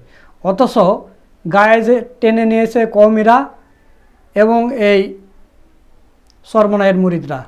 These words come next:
তাদের গায়ে টেনে নিয়েছে, নিজে নিজের গায়ে মেখে নিয়ে জামাত এবং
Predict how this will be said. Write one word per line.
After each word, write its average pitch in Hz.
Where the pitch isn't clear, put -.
তাদের 185
গায়ে 208
টেনে 196
নিয়েছে, 170
নিজে 240
নিজের 220
গায়ে 208
মেখে 233
নিয়ে 214
জামাত 190
এবং 180